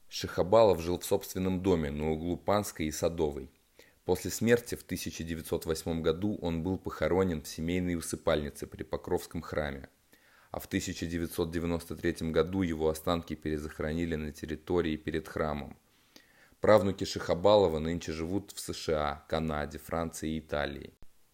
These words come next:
Вот такая история знаменитого рода наших земляков Шихабаловых. Спасибо за внимание, дорогие слушатели. Оставайтесь в History Самара. До новых встреч!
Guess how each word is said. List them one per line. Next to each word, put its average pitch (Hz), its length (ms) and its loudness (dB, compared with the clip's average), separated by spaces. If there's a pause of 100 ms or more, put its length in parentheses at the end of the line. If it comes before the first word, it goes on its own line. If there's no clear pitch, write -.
(140)
Вот 85 280 2
такая 107 400 6
история 98 420 6
знаменитого 90 640 2
рода 90 220 8
наших 85 360 0
земляков 80 440 -2
Шихабаловых. 76 840 -2 (520)
Спасибо 98 500 2
за 85 120 2
внимание, 85 440 2
дорогие 76 360 0
слушатели. - 600 -8 (260)
Оставайтесь 92 600 4
в - 80 -6
History 82 280 -4
Самара. 73 540 -4 (200)
До 95 220 4
новых 82 280 2
встреч! - 420 -8